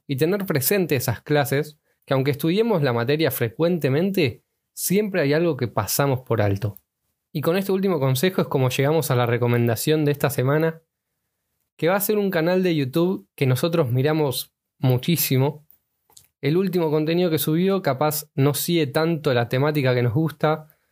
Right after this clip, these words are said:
por algunos temas personales del youtuber, pero tiene videos que realmente son muy buenos y nos ayudaron, creo que a los dos, con la facultad, con la lectura y muchos aspectos relacionados con este ámbito.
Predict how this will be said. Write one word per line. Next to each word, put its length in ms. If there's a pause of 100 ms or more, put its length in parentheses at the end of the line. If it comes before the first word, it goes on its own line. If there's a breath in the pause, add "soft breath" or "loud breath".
(320 soft breath)
por 140
algunos 840
temas 320
personales 580
del 180
youtuber, 500 (720 loud breath)
pero 200
tiene 220
videos 260
que 120
realmente 520
son 220
muy 220
buenos 580
y 60
nos 180
ayudaron, 640 (480)
creo 220
que 60
a 60
los 160
dos, 380
con 200
la 100
facultad, 760 (420 soft breath)
con 180
la 80
lectura 720
y 220
muchos 400
aspectos 540
relacionados 640
con 180
este 240
ámbito. 400